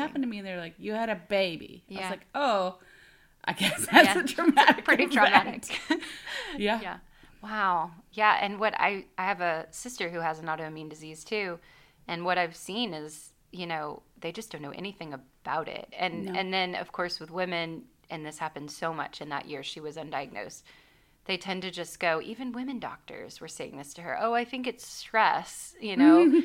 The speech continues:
Speaker 1: <laughs>
Speaker 2: We're like, "Wha-, she's
Speaker 1: Mm.
Speaker 2: retired. She's,"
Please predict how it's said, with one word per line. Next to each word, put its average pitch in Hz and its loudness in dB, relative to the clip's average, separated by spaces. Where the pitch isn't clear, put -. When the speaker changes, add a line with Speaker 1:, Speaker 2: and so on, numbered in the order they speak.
Speaker 1:
<laughs> 285 0
Speaker 2:
We're 254 -2
like, 277 -2
"Wha-, - -4
she's 277 2
Speaker 1:
Mm. 269 0
Speaker 2:
retired. 262 2
She's," 262 -8